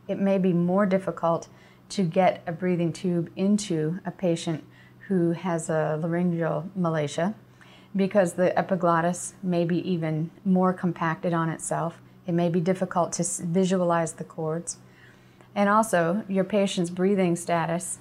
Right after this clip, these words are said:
respiratory status at the time of airway intervention may require some unique, um, manipulations or pharmacological choices in order to preserve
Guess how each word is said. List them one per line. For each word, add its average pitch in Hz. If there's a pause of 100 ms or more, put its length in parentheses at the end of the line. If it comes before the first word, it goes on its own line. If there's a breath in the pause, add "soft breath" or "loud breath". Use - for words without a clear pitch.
(100)
respiratory 180
status 165
at 170
the -
time 190
of 165
airway 165
intervention 165 (400 loud breath)
may 208
require 170
some 170
unique, 165 (440)
um, 180 (640 loud breath)
manipulations 170 (100)
or 160
pharmacological 170
choices 185 (340 loud breath)
in 180
order 170
to 165
preserve 170